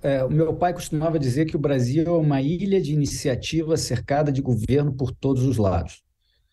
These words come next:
Se você liberar e tirar o governo de algumas das áreas que o governo atrapalha os empreendedores, o Brasil floresce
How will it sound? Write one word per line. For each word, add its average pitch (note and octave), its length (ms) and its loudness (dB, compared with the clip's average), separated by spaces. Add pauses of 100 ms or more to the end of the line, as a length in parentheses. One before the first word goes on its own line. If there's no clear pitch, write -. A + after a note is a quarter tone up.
(140)
Se - 300 -4
você F#3+ 680 2 (340)
liberar D3+ 640 2
e C3 60 0
tirar C#3 420 0
o G3 100 4
governo C#3 800 2
de G#2+ 140 -4
algumas F#3 640 2
das A#2 380 -2
áreas C#3+ 280 2
que - 80 -8
o C3 40 -6
governo C3+ 320 2
atrapalha C#3 760 0
os C3 120 0
empreendedores, B2+ 840 2 (640)
o C#3 80 -2
Brasil C#3 640 2
floresce D3 880 -2